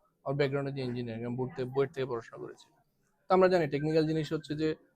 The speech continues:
অনেক সময় নিয়ে একটা প্রসেসের মধ্যে দিয়ে যে আপনি একটা পর্যায়ে যান। আপনি যখন কনফিডেন্ট হন, "হয় না, আমি এই প্রোডাকশনে যাব", <clears throat> ওই সময়টুকু আমাদের ছিল না। আমরা কিন্তু দ্রুততম সময়ে আমরা দেখেন যে আমাদের যে,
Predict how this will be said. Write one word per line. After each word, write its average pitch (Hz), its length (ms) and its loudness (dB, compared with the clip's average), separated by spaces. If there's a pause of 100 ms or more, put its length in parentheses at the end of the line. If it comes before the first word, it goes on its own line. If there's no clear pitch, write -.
(200)
অনেক 151 200 0
সময় 165 460 2
নিয়ে 156 160 4
একটা 139 440 -2 (640)
প্রসেসের 185 400 6
মধ্যে 185 260 6
দিয়ে 190 180 8
যে 196 140 4
আপনি 156 200 4
একটা 143 160 0
পর্যায়ে 139 340 4
যান। 117 160 -6 (400)
আপনি 156 160 2
যখন 170 120 4
কনফিডেন্ট 180 520 6
হন, 170 140 4
"হয় 156 140 0
না, 120 160 -8 (340)
আমি 170 180 4
এই 160 60 6
প্রোডাকশনে 143 500 -2
যাব", 120 120 -8 (380)
<clears throat> 202 320 10
ওই 175 120 8
সময়টুকু 165 440 -2
আমাদের 131 260 -4
ছিল 123 180 -8
না। 107 120 -14 (800)
আমরা 151 280 6
কিন্তু 165 360 2
দ্রুততম 220 520 6
সময়ে 147 400 -6
আমরা 147 300 -4
দেখেন 143 360 -10
যে 147 120 -6
আমাদের 147 340 -4
যে, 151 240 2